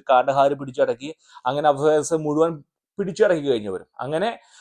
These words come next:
നമ്മൾ പിന്നെ അറിയാവുന്നതാണ്, പിന്നെ നയൻ ഇലവൻ സംഭവിച്ചു. അങ്ങനെ പാ-, താ-, താലിബാന്റെ ഇപ്പോഴത്തെ ഒരു മൂഡ് എന്ന് പറഞ്ഞാൽ പഴയ പോലെ യുദ്ധം ചെയ്യാനൊന്നും സാധിക്കില്ല. ഓക്കെ, എന്തെങ്കിലും ചെറിയ കള്ളക്കടത്ത്,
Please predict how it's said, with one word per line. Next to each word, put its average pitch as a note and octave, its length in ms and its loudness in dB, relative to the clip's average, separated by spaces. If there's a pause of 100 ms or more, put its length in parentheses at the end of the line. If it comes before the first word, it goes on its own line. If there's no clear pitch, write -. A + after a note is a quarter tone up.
(140)
നമ്മൾ G3+ 180 6
പിന്നെ G#3 160 6
അറിയാവുന്നതാണ്, F#3 540 8
പിന്നെ E3 320 0
നയൻ D#3+ 300 0
ഇലവൻ D#3+ 220 4
സംഭവിച്ചു. D3+ 600 -8
അങ്ങനെ B2+ 180 -14 (120)
പാ-, F3+ 240 6 (120)
താ-, G3 280 4 (200)
താലിബാന്റെ G#3+ 640 2
ഇപ്പോഴത്തെ E3+ 340 -6
ഒരു E3 60 -2
മൂഡ് C#3 400 -4
എന്ന് C#3+ 120 -8
പറഞ്ഞാൽ A2 440 -2 (1200)
പഴയ C3+ 180 2
പോലെ D#3 240 2
യുദ്ധം C#3+ 400 -8
ചെയ്യാനൊന്നും B2+ 360 -4
സാധിക്കില്ല. G#2+ 640 -4 (260)
ഓക്കെ, A2+ 240 -10
എന്തെങ്കിലും C3+ 680 -4
ചെറിയ D3 300 0
കള്ളക്കടത്ത്, C3 840 0